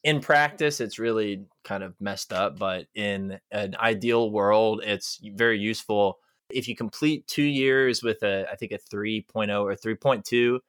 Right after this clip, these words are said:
at a, at a community college, you can transfer to the University of Central Florida. I went to state school for a reason. Florida actually has some of the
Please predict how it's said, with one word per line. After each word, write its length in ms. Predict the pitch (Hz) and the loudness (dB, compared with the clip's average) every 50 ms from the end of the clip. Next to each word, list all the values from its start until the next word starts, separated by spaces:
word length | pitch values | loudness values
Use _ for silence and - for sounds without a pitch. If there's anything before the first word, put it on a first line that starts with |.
| _ _ _ _ _ _ _ _ - | _ _ _ _ _ _ _ _ 2
at 160 | 110 110 110 | 4 4 6
a, 260 | 107 104 98 95 90 - | 6 4 4 2 -2 0
at 140 | 113 113 107 | 2 2 4
a 240 | 107 101 101 98 90 - _ _ | 4 4 2 0 -2 -8 _ _
community 440 | - - 120 117 117 117 117 110 113 | -6 -2 0 0 2 2 2 2 0
college, 560 | 107 - 117 113 110 107 104 101 98 95 92 | 2 4 4 4 6 4 4 2 0 -2 -4
you 80 | 110 101 | -8 -8
can 140 | - 104 95 | -8 -8 -6
transfer 500 | - - 120 120 113 - - 110 104 98 | -2 2 2 2 2 0 0 0 0 0
to 140 | 95 - 104 | -2 -4 -4
the 80 | 101 | -4
University 340 | 101 101 101 98 95 - 104 | -2 -2 -4 -6 -6 -8 -10
of 40 | - | -10
Central 260 | - 92 87 - - _ | -10 -10 -12 -12 -12 _
Florida. 500 | - 131 139 135 107 95 95 92 90 - - _ _ _ _ _ _ _ - | 2 4 4 4 4 2 0 -2 -4 -6 -8 _ _ _ _ _ _ _ 2
I 200 | 104 107 113 113 | 2 4 4 4
went 240 | 104 113 120 113 - | 2 2 0 0 -2
to 80 | - | -6
state 380 | 101 - - - 131 135 135 123 | -8 -8 0 2 2 2 4 2
school 480 | - - - - 135 131 131 127 127 123 | -2 -2 -2 0 2 4 4 4 4 2
for 240 | - 113 107 101 | 0 0 0 0
a 60 | 98 98 | -2 0
reason. 360 | 104 120 131 123 127 127 113 | 0 2 2 2 0 -2 -4
Florida 360 | 107 - 131 131 135 151 151 | -4 0 4 4 6 6 6
actually 340 | 131 113 120 117 - - 120 | 6 4 4 2 2 2 2
has 160 | 113 110 104 | 2 2 2
some 160 | - - 120 120 | 0 0 0 0
of 80 | 113 | 0
the 300 | 107 104 101 98 92 90 | 0 0 0 -2 -4 -8